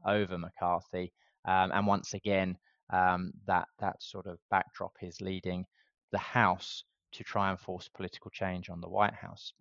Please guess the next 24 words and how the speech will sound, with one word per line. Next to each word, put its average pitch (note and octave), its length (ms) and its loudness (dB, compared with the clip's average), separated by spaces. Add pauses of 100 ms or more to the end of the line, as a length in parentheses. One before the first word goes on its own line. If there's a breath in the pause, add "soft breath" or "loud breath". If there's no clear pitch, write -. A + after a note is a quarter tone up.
(140)
And F#2 120 -6
at - 120 -8
the - 40 -14
same F#2+ 280 -6
time, G#2 440 4 (520 soft breath)
the F2+ 80 -10
White A2+ 240 6
House G2 340 -4
and F#2 180 -8 (120)
President F2+ 440 -6
Biden, G2 400 6 (400)
um, F#2 540 0
was F#2+ 260 -8
involved F#2 720 2
in F2+ 300 -6 (100)
obviously F#2 300 -8
the, F2 220 -10
the F2+ 200 -4
Obama G2 400 4
government F2+ 380 0 (100)
that - 160 -6
made F#2+ 380 0
those F2 300 0
changes F2+ 560 -6